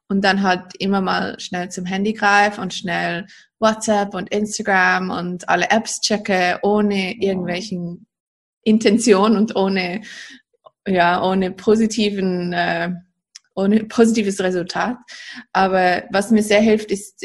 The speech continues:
Speaker 1: äh, die Social-Media-Zeit einzuschränken, allgemein die Handyzeit, also die Bildschirmzeit habe ich eingeschränkt
Speaker 2: Mhm.
Speaker 1: von zwölf Uhr mittags bis acht Uhr abends. Also ich bin eigentlich vor zwölf Uhr mittags selten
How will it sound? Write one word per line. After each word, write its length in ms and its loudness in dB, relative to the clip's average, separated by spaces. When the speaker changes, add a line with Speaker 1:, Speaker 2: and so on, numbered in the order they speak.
Speaker 1:
äh, 340 0
die 240 -6
Social-Media-Zeit 920 -6
einzuschränken, 800 0
allgemein 400 2
die 80 -2
Handyzeit, 720 0
also 180 -4
die 120 -6
Bildschirmzeit 840 -4
habe 100 -8
ich 140 -10
eingeschränkt 840 -2
Speaker 2:
Mhm. 400 -6
Speaker 1:
von 540 -4
zwölf 680 0
Uhr 160 -2
mittags 480 -2
bis 220 -10
acht 220 -2
Uhr 80 -6
abends. 360 4
Also 140 -4
ich 140 -10
bin 240 -8
eigentlich 440 -2
vor 420 0
zwölf 360 -6
Uhr 80 -6
mittags 640 -12
selten 920 2